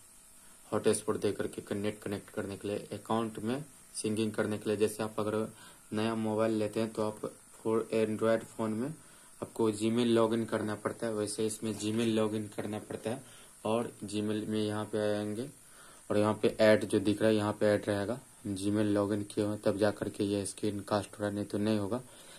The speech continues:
तो इसमें आपको Gmail login कर लीजिएगा और ये जो आपका मोबाइल में रहेगा वही आप लॉगिन कर लीजिएगा। तो ये हो गया। अभी देखिए ये डाउनलोडिंग भी हो गया और ये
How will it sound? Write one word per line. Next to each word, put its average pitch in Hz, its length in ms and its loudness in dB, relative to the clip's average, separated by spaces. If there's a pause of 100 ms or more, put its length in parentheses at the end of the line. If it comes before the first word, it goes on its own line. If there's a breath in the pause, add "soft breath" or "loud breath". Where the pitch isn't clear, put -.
(120)
तो 107 80 2
इसमें 107 220 0
आपको 107 240 0
Gmail 107 320 2
login 101 360 2
कर 92 180 -2
लीजिएगा 92 560 -2 (360)
और 101 100 0
ये 110 220 0 (680)
जो 113 200 2
आपका 127 280 2
मोबाइल 117 340 4
में 120 80 2
रहेगा 107 240 4
वही 104 280 2
आप 95 220 -4
लॉगिन 95 320 -2
कर 90 140 -10
लीजिएगा। 92 380 -4 (680 loud breath)
तो 101 80 -2
ये 104 160 2
हो 101 160 0
गया। 120 140 0
अभी 104 300 -2
देखिए 104 360 2
ये 104 60 4
डाउनलोडिंग 104 580 0
भी 101 100 -2
हो 104 100 2
गया 123 160 -2 (220)
और 98 180 -4
ये 127 220 -2